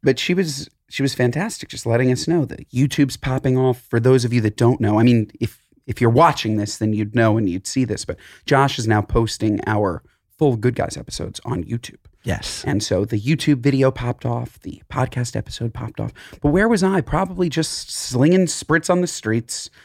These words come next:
Speaker 2: Yes.
Speaker 1: checking my phone, and just so, so excited that we were finally getting the viewership that we deserved and that the people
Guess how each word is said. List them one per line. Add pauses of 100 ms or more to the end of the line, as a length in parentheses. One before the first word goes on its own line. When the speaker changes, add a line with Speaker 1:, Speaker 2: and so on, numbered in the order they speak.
Speaker 2:
Yes.
Speaker 1:
checking
my
phone, (480)
and
just
so,
so
excited
that
we
were
finally
getting (540)
the (200)
viewership
that
we
deserved (320)
and
that
the
people